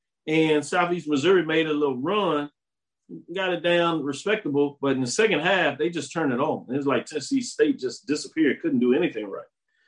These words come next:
So it's gonna be interesting to see what takes place for the rest of this game, uh, today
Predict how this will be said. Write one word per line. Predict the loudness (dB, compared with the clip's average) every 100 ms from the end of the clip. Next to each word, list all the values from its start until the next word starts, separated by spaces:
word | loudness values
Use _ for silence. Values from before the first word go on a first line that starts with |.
| _ _
So | 2 6 8 6 2
it's | -6
gonna | 0 0
be |
interesting | -2 -4 0 0 0 -4
to | -4
see | -4
what | 0 0 0
takes | -4 -2
place | 0 -2 -2
for | -4
the |
rest | 0 0 0
of | -6
this | -8
game, | -2 2 2 2 -4 _ _ _ _
uh, | 0 0 0
today | -4 4 6 6 4